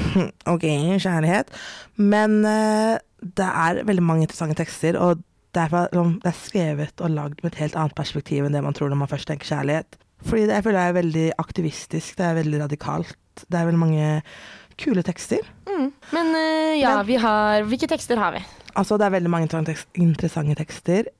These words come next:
Speaker 1: En av mine favoritter er Get Money av
Speaker 2: Mariam Idris,
Speaker 1: Ja.
Speaker 2: som er en bergensbasert, i hvert fall nå om dagen, som nettopp har gitt ut en, eh, debutroman.
Speaker 1: Ok.
Speaker 2: Og som har skrevet i Fett om hva da?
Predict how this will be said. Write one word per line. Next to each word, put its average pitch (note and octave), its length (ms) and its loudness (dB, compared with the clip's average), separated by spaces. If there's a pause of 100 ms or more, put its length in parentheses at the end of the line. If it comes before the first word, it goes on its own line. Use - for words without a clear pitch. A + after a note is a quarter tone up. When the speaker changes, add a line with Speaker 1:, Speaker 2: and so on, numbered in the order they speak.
Speaker 1:
En D#3+ 220 2
av D#3 100 2
mine D#3 200 2
favoritter D#3 560 0
er D#3+ 80 2
Get D3+ 300 -4
Money C#3+ 480 4 (100)
av D#3 880 0 (640)
Speaker 2:
Mariam G#3+ 380 2
Idris, G3+ 560 -4
Speaker 1:
Ja. E3 280 2 (100)
Speaker 2:
som G#3+ 220 -2
er G3 240 2
en G3+ 160 2
bergensbasert, F#3+ 1200 0
i - 120 -4
hvert G3+ 80 -2
fall A3 200 0
nå A3+ 80 2 (160)
om F3+ 180 2
dagen, F3 280 0 (240)
som D4+ 160 -2
nettopp C4+ 260 0
har B3 60 2
gitt B3 180 -2
ut F#3+ 80 -6
en, G3+ 200 0
eh, G3 600 0
debutroman. F3+ 920 2 (400)
Speaker 1:
Ok. - 240 -8 (100)
Speaker 2:
Og G4 200 2
som G4+ 200 0
har F#4 80 2
skrevet C#4+ 640 -2
i B3 200 -2
Fett B3 320 -4
om G#3+ 280 2
hva F#3+ 140 0
da? F3+ 140 0